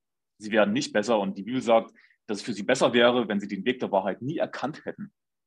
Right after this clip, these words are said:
Und dass ihr letzter Zustand schlimmer ist als der erste.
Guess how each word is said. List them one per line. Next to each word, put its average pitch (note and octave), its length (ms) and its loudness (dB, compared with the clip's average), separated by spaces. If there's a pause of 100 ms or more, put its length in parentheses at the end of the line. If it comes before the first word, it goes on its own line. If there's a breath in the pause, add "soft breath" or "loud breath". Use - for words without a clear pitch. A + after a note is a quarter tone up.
(200)
Und A2 120 -2
dass - 260 0
ihr B2 100 4
letzter - 320 0
Zustand B2 440 -2 (200 loud breath)
schlimmer E3 520 4
ist C#3 320 -4
als A#2+ 200 0
der G#2 140 -2
erste. F#2 360 -2